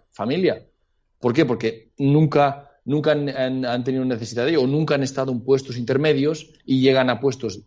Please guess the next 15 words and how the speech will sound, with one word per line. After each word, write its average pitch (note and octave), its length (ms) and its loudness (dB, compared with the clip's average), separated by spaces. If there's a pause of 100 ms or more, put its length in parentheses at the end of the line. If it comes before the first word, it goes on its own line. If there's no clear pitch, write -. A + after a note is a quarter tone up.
(160)
de, G2+ 640 0
en G2+ 160 -8
mi-, G#2 240 0
a - 100 -8
primer A#2 240 8
nivel C#3+ 460 6 (160)
sin D#3 400 4
tener B2+ 220 4
la C3+ 100 4
mínima C3+ 480 0
preparación, B2+ 500 -2
la A#2 100 0
mínima A#2+ 300 0
capacidad, A2 680 -4 (100)
José. F#2 340 -14